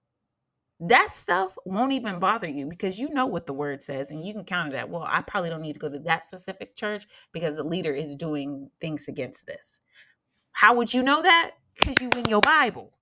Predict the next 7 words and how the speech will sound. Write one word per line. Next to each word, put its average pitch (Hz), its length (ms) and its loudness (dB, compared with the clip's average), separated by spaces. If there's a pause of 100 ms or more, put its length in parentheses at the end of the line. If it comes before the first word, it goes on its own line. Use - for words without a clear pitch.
(420)
You 269 140 0
walking 240 320 4
with 190 140 -6
God. 240 480 8 (2250)
This 190 160 -20
world 208 260 -12
broken. 165 520 -16